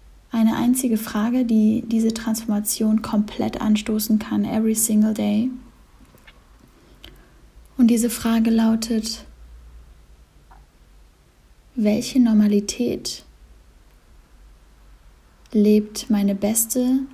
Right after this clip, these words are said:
authentischste und liebevollste Version?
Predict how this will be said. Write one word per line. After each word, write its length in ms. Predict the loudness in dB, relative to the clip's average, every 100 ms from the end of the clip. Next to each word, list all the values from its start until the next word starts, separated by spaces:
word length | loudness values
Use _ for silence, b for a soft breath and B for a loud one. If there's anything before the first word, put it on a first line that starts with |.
| -6
authentischste 1040 | -4 -2 2 2 2 -4 -4 -2 -2 -2
und 240 | 0 0 2
liebevollste 800 | 0 0 -2 -2 -2 -2 -4 -4
Version? 680 | -2 -2 -2 -2 -2 -4